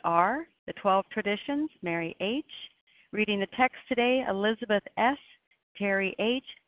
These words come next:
Martha Z. The reference number for yesterday, Monday, November sixteenth, twenty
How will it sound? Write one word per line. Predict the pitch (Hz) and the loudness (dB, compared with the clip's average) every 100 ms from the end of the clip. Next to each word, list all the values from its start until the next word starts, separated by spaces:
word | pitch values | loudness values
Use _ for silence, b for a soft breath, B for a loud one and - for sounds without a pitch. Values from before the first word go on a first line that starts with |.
| _ 190 | _ -2
Martha | 190 190 - 190 170 | 0 0 -2 -8 -2
Z. | 175 151 - _ _ _ _ _ _ _ _ B B - | -2 -2 -8 _ _ _ _ _ _ _ _ B B -2
The | 190 | 6
reference | 208 - 254 - 226 | 6 8 2 0 2
number | 214 220 214 | 2 2 -2
for | 190 | -2
yesterday, | 180 180 - - 247 339 302 | 4 2 2 0 0 0 -2
Monday, | 185 180 190 214 240 302 b b b | 2 2 2 0 0 -2 b b b
November | 190 185 180 185 175 - | -2 2 2 0 -2 -4
sixteenth, | - - - 185 - _ | -6 -8 -6 -4 -6 _
twenty | - 170 170 | -6 -4 -4